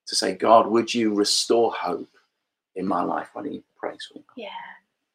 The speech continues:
Speaker 2: I wonder if we just might want to just position ourselves in that response. It's just a good thing to put out our hands like this, just to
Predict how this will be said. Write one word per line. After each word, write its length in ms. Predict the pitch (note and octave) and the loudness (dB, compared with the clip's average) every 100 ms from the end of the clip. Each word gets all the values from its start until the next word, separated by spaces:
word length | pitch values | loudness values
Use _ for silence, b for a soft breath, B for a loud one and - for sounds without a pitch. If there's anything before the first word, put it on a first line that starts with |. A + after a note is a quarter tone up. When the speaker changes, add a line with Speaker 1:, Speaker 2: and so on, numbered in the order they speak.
| _ _ _ - | _ _ _ -10
Speaker 2:
I 40 | |
wonder 140 | C4+ C#4 | -6 -8
if 180 | - | -6
we 80 | A3+ | -4
just 260 | A3+ G3+ - | -4 -6 -4
might 260 | G3+ G3 | -4 -4
want 220 | - G3 - | -6 -10 -2
to 180 | G3 | -2
just 300 | G3 G#3 - _ _ | 0 -4 -6 _ _
position 520 | - G3 A#3 C4 A3 | -4 0 0 0 -2
ourselves 540 | G3 - G3 F#3 F#3 - | -2 -4 -6 -6 -6 -6
in 200 | G3+ G#3 | -4 -2
that 280 | F3+ E3+ - _ _ - | -2 -2 -6 _ _ -6
response. 840 | F#3 - G3+ F#3 D3+ - - - _ _ - - _ | -6 -2 0 0 -6 -14 -16 -18 _ _ -20 -20 _
It's 160 | - - | -16 -10
just 180 | B3+ - | -8 -2
a 20 | |
good 220 | A#3+ A#3 | 2 2
thing 160 | A3+ G#3 | 0 -4
to 80 | - | -6
put 160 | - | -2
out 160 | F#3 G3+ F3+ | 0 2 0
our 60 | |
hands 340 | F3+ G#3 G#3 G3+ | -2 -4 -6 -4
like 220 | F#3+ - | -4 -2
this, 360 | G3+ F3+ E3+ - | -4 -4 -8 -10
just 220 | G3+ - | -12 -6
to 180 | G3+ | -6